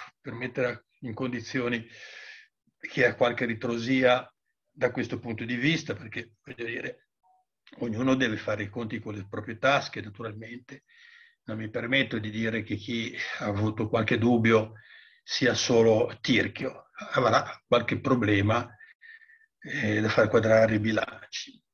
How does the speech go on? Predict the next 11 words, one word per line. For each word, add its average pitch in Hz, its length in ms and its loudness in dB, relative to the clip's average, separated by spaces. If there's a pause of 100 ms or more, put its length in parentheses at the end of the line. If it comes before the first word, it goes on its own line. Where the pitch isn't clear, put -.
(320)
Però, 190 440 8 (720)
messa 165 380 6
a 151 100 -2
posto 165 460 6
la 131 140 8
questione 135 500 4
economica, 165 1120 2
adesso 156 520 -2
noi 151 200 -4
dobbiamo 156 400 -2
lavorare 156 640 2